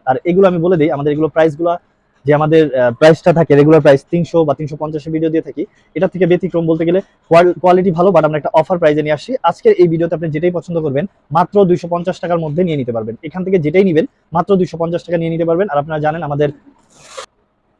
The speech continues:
তো এখান থেকে যেটাই আপনি নিতে চাচ্ছেন, মাত্র দুইশো পঞ্চাশ টাকার মধ্যে নিয়ে নিতে পারবেন। আর আমাদের প্রতিটা পিস এক পিস করে হয়ে থাকে, আপনারা জানেন। আর যারা অনলাইন বিজনেস করতে চাচ্ছেন, তারা কিন্তু আমাদের সাথে যোগাযোগ করে নিতে পারেন। আমাদের এখানে অনেক, আহ, মানে কোয়ান্টিটি অনেক আছে, আপনি চাইলে আমাদের থেকে বিভিন্ন ড্রেস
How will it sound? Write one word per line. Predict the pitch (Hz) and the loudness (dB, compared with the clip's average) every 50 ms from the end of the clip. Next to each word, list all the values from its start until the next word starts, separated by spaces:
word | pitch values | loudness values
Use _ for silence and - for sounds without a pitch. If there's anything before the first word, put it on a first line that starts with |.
| _ _ _ _ _ _ _ _ _ | _ _ _ _ _ _ _ _ _
তো | 196 | 2
এখান | 185 170 190 202 | 2 2 2 0
থেকে | 190 202 214 | 0 2 2
যেটাই | 180 190 180 202 202 | 2 4 4 4 2
আপনি | 185 196 | 4 2
নিতে | 190 190 185 196 | 0 0 0 0
চাচ্ছেন, | 196 185 - - 226 | -2 -2 -2 -4 -4
মাত্র | 196 170 - 180 | -4 -4 -4 -4
দুইশো | 170 170 - 160 | -6 -8 -6 -6
পঞ্চাশ | 170 165 165 165 - | -8 -6 -6 -10 -10
টাকার | - 165 170 | -6 -6 -6
মধ্যে | 165 156 156 165 | -4 -4 -4 -4
নিয়ে | 160 156 | -4 -4
নিতে | 151 151 151 | -4 -6 -4
পারবেন। | 151 147 139 156 185 | -2 -2 -2 -2 -2
আর | 160 139 | -4 -4
আমাদের | 143 143 147 143 | -4 -4 -6 -6
প্রতিটা | - 185 - 202 202 | -8 -10 -6 -4 -4
পিস | 185 - 196 - | -4 -4 -4 -6
এক | 185 - _ | -6 -6 _
পিস | 196 175 | -12 -6
করে | - 196 185 | -2 -2 0
হয়ে | 160 180 | 0 0
থাকে, | 170 180 185 | -2 0 -2
আপনারা | 180 156 160 165 156 | -4 -4 -4 -6 -4
জানেন। | 151 151 147 160 226 - _ _ _ _ _ | -4 -4 -4 -4 -8 -10 _ _ _ _ _
আর | 139 | -2
যারা | 139 147 156 175 | 2 4 4 4
অনলাইন | 180 175 175 185 175 | 4 4 2 2 0
বিজনেস | 175 170 175 - | 0 -2 -4 -4
করতে | - 185 175 185 | -6 -4 -4 -2
চাচ্ছেন, | 170 175 156 - 185 | -4 -4 -4 -4 -2
তারা | 175 160 151 | -2 -2 -2
কিন্তু | 160 156 | -2 -2
আমাদের | 147 151 156 | -4 -4 -6
সাথে | 147 - 160 156 | -6 -10 -10 -4
যোগাযোগ | 156 165 170 165 165 | 0 0 0 0 0
করে | - 175 | -2 -2
নিতে | 175 170 180 | -2 -2 -2
পারেন। | 175 185 226 - | -2 -2 -2 -4
আমাদের | - 143 156 156 165 165 | -4 -6 -2 0 0 0
এখানে | 147 135 151 156 | 0 -4 -10 -10
অনেক, | 160 165 165 180 190 - _ _ _ _ _ _ _ _ _ | -6 -6 -6 -6 -6 -10 _ _ _ _ _ _ _ _ _
আহ, | - 135 135 135 135 | -2 0 2 2 0
মানে | 135 143 139 | 0 -4 -4
কোয়ান্টিটি | - 170 175 180 185 185 190 196 | 0 2 2 2 2 0 2 2
অনেক | 196 160 160 175 175 | 2 0 0 0 -2
আছে, | 165 - - 196 | -2 0 0 -2
আপনি | 175 151 151 | -2 -2 -2
চাইলে | - 160 156 160 175 | 0 0 2 2 2
আমাদের | 160 156 156 147 | 0 0 -4 -6
থেকে | - 151 170 165 | -6 -4 -4 -2
বিভিন্ন | 151 156 180 180 190 190 | 0 0 0 2 0 0
ড্রেস | 160 151 156 147 | 2 0 0 0